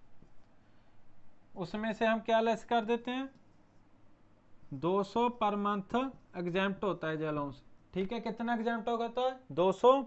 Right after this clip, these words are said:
per month। अब बात करते हैं, एक allowance और होता है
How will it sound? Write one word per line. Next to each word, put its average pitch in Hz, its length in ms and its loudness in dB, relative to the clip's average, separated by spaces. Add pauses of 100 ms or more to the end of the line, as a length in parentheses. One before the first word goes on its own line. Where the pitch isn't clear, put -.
per 190 200 8
month। 156 360 0 (1300)
अब 196 100 10
बात 226 260 8
करते 247 320 6
हैं, 247 140 0
एक 226 220 2
allowance 233 380 4
और 202 160 8
होता 185 260 2
है 156 160 0